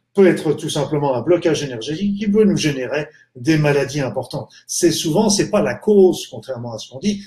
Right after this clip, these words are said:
c'est souvent le facteur déclenchant. Les mauvaises modes de vie. Un mauvais mode de vie, qu'est-ce que c'est ? Un mauvais mode de vie, c'est que quand on est, euh, dans le stress, quand on est dans la mauvaise alimentation, quand on est sédentaire, et cetera, ça va entraîner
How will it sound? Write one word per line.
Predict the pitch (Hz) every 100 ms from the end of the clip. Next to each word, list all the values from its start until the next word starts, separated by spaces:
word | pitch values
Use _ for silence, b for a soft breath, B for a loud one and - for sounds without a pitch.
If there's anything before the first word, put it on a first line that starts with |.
| B
c'est | - 123
souvent | - 151 175
le | 131
facteur | 147 123 147 120
déclenchant. | 127 - 160 151 147 _ B B
Les | 143
mauvaises | 175 220 214 202
modes | 202 202
de | 202
vie. | 202 190 120
Un | 156
mauvais | 180 180
mode | 160 151
de | 147
vie, | 147 254 214
qu'est-ce | 202 -
que | 170
c'est ? | - 156 151 B B
Un | 147
mauvais | 147 156 156
mode | 151 151
de | 151
vie, | 147 160 156
c'est | 151 131
que | 147 117 B B -
quand | 165 156
on | 160 156 156
est, | 160 156 151
euh, | 147 135 120 B B
dans | 147 160
le | 165
stress, | - 226 233 208
quand | - 143 156
on | 151 151
est | 151 147 b b -
dans | 147
la | 151
mauvaise | 151 147 143
alimentation, | 143 147 151 196 - 233 233 220
quand | 196 151 156
on | 147
est | 151 151 147 131
sédentaire, | - 165 190 202 226 202
et | 151
cetera, | 165 156 226 202 B B
ça | - 175
va | 160
entraîner | 226 175 - 170 180 247 240